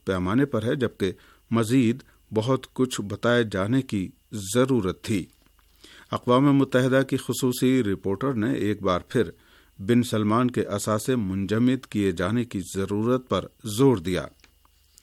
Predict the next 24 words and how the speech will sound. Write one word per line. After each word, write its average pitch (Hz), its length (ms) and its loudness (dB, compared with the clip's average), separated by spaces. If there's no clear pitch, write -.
واضح 131 220 6
رہے 147 240 6
کہ 160 120 2
گزشتہ 131 720 4
جمعے 104 300 2
کو 131 240 0
امریکہ 117 540 0
کی 127 300 -2
جو 110 360 0
بائیڈن 104 460 -2
حکومت 98 440 -6
نے 131 140 0
جمال 101 340 -2
خاشقجی 104 640 -6
کے 117 140 -2
قتل 107 360 -4
کیس 113 380 -2
کے 98 120 -2
بارے 92 300 0
میں 113 140 2
جاری 123 340 2
کی 123 240 0
جانے 98 300 -2
والی 107 320 -2